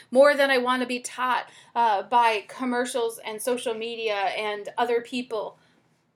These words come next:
I want to be taught by the Lord, a follower of God, a listener to what God has to say so that things can go down deep in my spirit and my soul. Don't you want that?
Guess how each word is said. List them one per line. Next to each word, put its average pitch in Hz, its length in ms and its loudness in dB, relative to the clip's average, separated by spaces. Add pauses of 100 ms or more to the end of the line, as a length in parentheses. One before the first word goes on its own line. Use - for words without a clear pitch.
(500)
I 226 60 -14
want 240 100 -10
to 254 60 -6
be 233 80 -8
taught 240 340 -8
by 214 140 -8
the 202 100 -8
Lord, 196 460 -10 (360)
a - 60 -18
follower 277 720 -2
of 208 220 -8
God, 170 460 -10 (760)
a 247 120 -10
listener 262 580 -4
to 247 160 -6
what 226 140 -6
God 240 160 -4
has 233 180 -6
to 220 80 -8
say 220 240 -6
so 214 160 -8
that 202 240 -6 (340)
things 247 300 -2
can 202 220 -16
go 214 120 -10
down 202 280 -8
deep 208 260 -16
in 190 100 -16
my 180 120 -16
spirit 185 420 -12
and 180 100 -16
my 180 120 -18
soul. 190 360 -14
Don't 240 240 -8
you 240 80 -10
want 226 300 -10
that? 240 320 -10